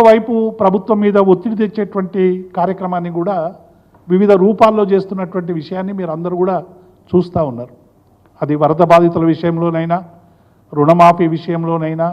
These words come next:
ఉద్యోగ ఉపాధ్యాయుల సమస్యల్లోనైనా, చిన్న తరగతి ఉద్యోగుల విషయంలోనైనా, జీతాల చెల్లింపులో అలసత్వం పైన కానీ, ఇవన్నీ కూడా హరీష్ రావు గారు ఎప్పటికప్పుడు మా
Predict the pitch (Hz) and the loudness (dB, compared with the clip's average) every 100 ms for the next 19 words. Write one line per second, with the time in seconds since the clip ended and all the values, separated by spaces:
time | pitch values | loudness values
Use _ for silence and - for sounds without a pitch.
0 | 170 - - 143 143 185 170 160 147 175 | -8 -14 -4 -4 4 4 4 0 2 2
1 | 170 180 165 170 165 170 - 170 170 165 | 4 0 0 -2 -6 -10 -8 -4 -2 -2
2 | 160 165 170 175 - _ _ _ _ _ | -6 -8 -10 -12 -20 _ _ _ _ _
3 | 185 170 185 180 180 180 165 139 170 175 | 0 2 2 2 2 2 -2 2 2 4
4 | 175 170 175 165 170 160 165 170 175 _ | 2 -2 -4 -4 -4 -4 -6 -10 -12 _
5 | _ _ _ 139 151 180 196 185 180 165 | _ _ _ -4 -2 2 2 2 0 0
6 | 170 196 185 190 190 160 160 185 170 185 | 2 2 4 4 4 2 -2 -4 -4 -4
7 | 175 175 170 165 160 180 - _ _ _ | -2 -4 -4 -4 -6 -8 -18 _ _ _
8 | _ 165 185 247 269 226 233 220 202 233 | _ 0 0 2 2 2 4 4 4 -4
9 | - _ _ _ _ 160 226 220 233 226 | -18 _ _ _ _ 0 2 0 4 4
10 | 220 220 220 180 196 - - - 240 240 | 6 4 2 0 0 -2 -18 -2 -2 -2
11 | - 190 - 226 196 - - _ _ _ | 0 0 2 0 -2 -6 -20 _ _ _
12 | _ _ _ _ _ _ _ _ _ _ | _ _ _ _ _ _ _ _ _ _
13 | - 180 | 0 2